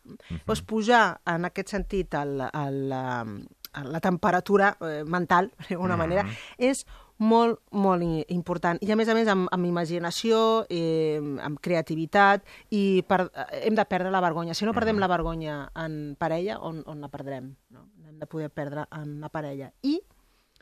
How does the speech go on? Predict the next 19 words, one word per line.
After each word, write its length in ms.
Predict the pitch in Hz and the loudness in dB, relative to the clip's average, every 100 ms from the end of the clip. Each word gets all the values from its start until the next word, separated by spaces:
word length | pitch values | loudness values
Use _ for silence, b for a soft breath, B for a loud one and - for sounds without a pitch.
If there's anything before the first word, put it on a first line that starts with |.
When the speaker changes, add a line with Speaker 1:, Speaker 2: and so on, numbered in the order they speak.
| _ _ _ - | _ _ _ -2
Speaker 2:
per 100 | 196 | 2
últim, 420 | 190 165 151 139 - _ _ _ | 2 0 -6 -8 -12 _ _ _
parlar 260 | 196 185 175 | 0 2 0
de 80 | 165 | -2
sexe. 340 | - - - - _ - | -8 -14 -20 -20 _ -8
Jo 180 | 175 | -4
no 60 | 196 | -2
he 80 | 208 | -2
dit, 180 | 170 - _ _ - | -4 -8 _ _ -14
amb, 320 | 143 131 - | -10 -10 -12
el 500 | 131 - - - 127 | -20 -20 -18 -14 -12
punt 200 | - 175 | -4 -2
anterior 400 | 190 190 180 185 | 2 2 4 2
no, 160 | 214 - | 2 -2
no 140 | 185 | -2
tenia 220 | 180 180 170 | -2 -2 0
a 40 | |
veure 260 | 170 170 165 | 2 4 2
amb, 240 | 156 | 0